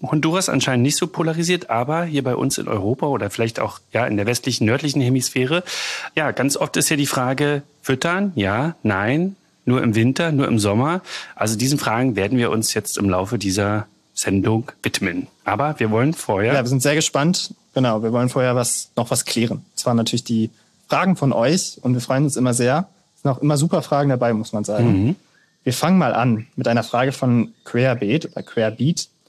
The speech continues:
Speaker 2: äh, auf Spotify. Wie finden Vögel, zum Beispiel Tauben, ihr Futter? Das Futter ist so klein und Vögel fliegen so weit weg.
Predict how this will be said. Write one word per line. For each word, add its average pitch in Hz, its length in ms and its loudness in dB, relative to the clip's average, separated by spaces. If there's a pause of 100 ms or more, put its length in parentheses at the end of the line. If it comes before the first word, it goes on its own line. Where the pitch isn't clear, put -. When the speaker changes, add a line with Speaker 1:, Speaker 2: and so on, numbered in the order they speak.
(300)
Speaker 2:
äh, 131 80 0
auf 113 180 0
Spotify. 170 640 2 (340)
Wie 175 220 4
finden 151 340 2
Vögel, 110 460 0
zum 117 180 0
Beispiel 113 280 0
Tauben, 127 300 2
ihr 117 120 0
Futter? 120 420 -4 (100)
Das 107 140 -2
Futter 165 240 0
ist 127 120 2
so 175 120 2
klein 131 420 2
und 113 160 0
Vögel 131 260 0
fliegen 113 300 0
so 110 160 0
weit 110 220 -2
weg. - 240 -12